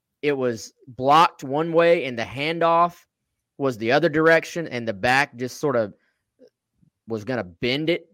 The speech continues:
back to the direction of the blocking. So there were some variations of the screen game that they ran, and then a lot of just quick throws to the perimeter. Chris, I was listening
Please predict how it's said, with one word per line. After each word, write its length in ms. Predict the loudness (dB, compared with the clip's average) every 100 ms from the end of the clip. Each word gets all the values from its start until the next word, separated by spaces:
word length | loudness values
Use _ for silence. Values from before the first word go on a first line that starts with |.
| -8
back 280 | 0 0 0
to 100 | -6
the 80 | -6
direction 480 | 0 0 0 -4 -8
of 60 |
the 60 | -4
blocking. 460 | 0 0 0 -8 -6
So 220 | -6 -6 _ _ 0
there 100 | 0
were 40 |
some 220 | 0 -4
variations 800 | 0 2 4 2 0 0 -6 -10
of 240 | -2 -2 0
the 100 | -6
screen 520 | -8 -10 -8 -12 -16 _ _ -8
game 240 | -6 -4
that 100 | -8
they 140 | -8 -8
ran, 340 | -8 -10 -12 _ _ _ -6
and 140 | 0
then 140 | 2 2
a 60 |
lot 340 | 2 4 4 4
of 80 |
just 240 | 2 -6 -2
quick 280 | 0 0 -2
throws 340 | -2 -2 -4
to 80 | -12
the 80 | -12
perimeter. 600 | -6 -2 0 0 -2 -6 _ _ _
Chris, 260 | -4 -4 0
I 80 | -2
was 140 | -2
listening 560 | -2 -4 -4 -8 -10